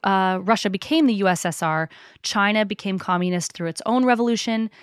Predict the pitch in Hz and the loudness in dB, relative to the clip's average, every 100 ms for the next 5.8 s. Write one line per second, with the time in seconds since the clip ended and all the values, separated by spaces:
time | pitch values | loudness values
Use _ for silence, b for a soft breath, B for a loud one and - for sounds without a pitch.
0 | B B - 214 196 190 185 190 190 - | B B -2 2 2 0 -2 0 -2 -4
1 | - - 247 247 247 233 - 196 196 196 | -12 2 6 8 6 4 -2 0 0 0
2 | 196 - - 185 196 208 226 - B B | -4 -8 0 0 2 0 -2 -6 B B
3 | B 190 180 - 220 226 240 214 233 220 | B 0 0 2 2 4 2 2 2 0
4 | 208 196 180 196 185 - 214 214 202 196 | 0 -2 -2 -4 -2 2 2 2 0 0
5 | 190 196 185 190 - 190 175 170 | 0 0 -2 -4 -10 -8 -6 -6